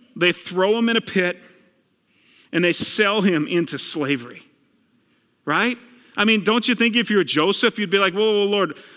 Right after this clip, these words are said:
what, this, you just, what? I'm confused," right? Like, it just wouldn't make sense. And yet, it was a massive setback, but God was at work in his life through the setback.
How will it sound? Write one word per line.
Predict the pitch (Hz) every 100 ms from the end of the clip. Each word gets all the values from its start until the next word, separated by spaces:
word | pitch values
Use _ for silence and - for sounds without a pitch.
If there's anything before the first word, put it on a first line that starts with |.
| _ _ -
what, | 160 190 -
this, | 165 170
you | 175 180 190
just, | 220 185 143 - - - -
what? | 208 277 233
I'm | 170
confused," | - 165 - 269 240 147
right? | 151 190 254
Like, | 202 185
it | 185
just | - 202
wouldn't | 202 214 185
make | 156
sense. | - - 254 170 - - -
And | 190 202
yet, | 214 214 - - -
it | - 196
was | 196
a | 196
massive | 202 214 214 233 -
setback, | - 220 220 202 190 -
but | 190 139
God | 165 196 202 202
was | 196 175
at | 185 170
work | 185 190
in | 185
his | 175 160
life | 180 190 -
through | 202 202
the | 196
setback. | - 160 - 139 113